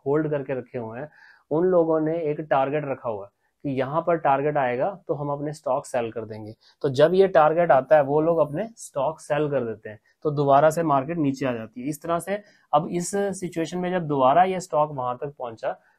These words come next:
तो कुछ लोगों ने जो पहले से रखे हुए थे, जिन्होंने सेल कर दिए, अब और कम क्वांटिटी रह जाएगी जो सेल करने वाली है। इसलिए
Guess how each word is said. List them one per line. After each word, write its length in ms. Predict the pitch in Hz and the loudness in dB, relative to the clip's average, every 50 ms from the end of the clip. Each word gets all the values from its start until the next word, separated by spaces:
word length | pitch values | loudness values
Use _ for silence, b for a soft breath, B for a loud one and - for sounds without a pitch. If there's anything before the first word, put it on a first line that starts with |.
| _ - | _ -2
तो 80 | 180 180 | -2 -2
कुछ 280 | 175 - 190 196 190 196 | 0 4 2 4 4 4
लोगों 320 | 196 190 180 170 170 180 175 | 4 4 4 4 2 0 0
ने 140 | 180 185 | 0 0
जो 140 | 180 180 185 180 | 0 0 -2 2
पहले 300 | 185 160 151 156 165 165 | 2 2 4 4 2 0
से 120 | 165 175 | 0 -2
रखे 280 | 165 151 147 - - 175 | -2 -2 -2 -4 -4 -2
हुए 180 | 170 165 160 151 | -2 0 0 0
थे, 100 | 156 156 | -2 -4
जिन्होंने 260 | 151 151 160 160 165 156 | -4 -2 -2 -2 -4 -2
सेल 260 | - 151 147 156 160 | -2 0 0 0 -2
कर 160 | 156 151 143 | -2 -4 -4
दिए, 160 | 139 156 160 170 | -2 -2 -4 -2
अब 180 | 175 165 170 190 | 0 -2 -2 -2
और 340 | 190 170 156 165 180 196 | 0 4 6 6 6 6
कम 220 | 190 - 180 180 175 | 4 0 0 -2 0
क्वांटिटी 400 | 165 165 156 151 151 147 156 156 | -2 -2 -2 -2 -4 -6 -8 -6
रह 160 | 147 139 131 | -4 -4 -4
जाएगी 300 | 123 127 127 131 143 165 | -4 -6 -8 -8 -8 -8
जो 120 | 165 165 160 | -10 -10 -10
सेल 260 | - - 143 131 135 | -8 -6 -6 -6 -6
करने 260 | 131 135 127 123 127 123 | -6 -8 -8 -6 -6 -6
वाली 260 | 120 113 107 110 107 | -6 -8 -8 -10 -20
है। 80 | 107 _ b b b b b b | -20 _ b b b b b b
इसलिए 360 | 151 147 - 170 170 185 214 | -10 -8 -6 -4 -2 -2 -2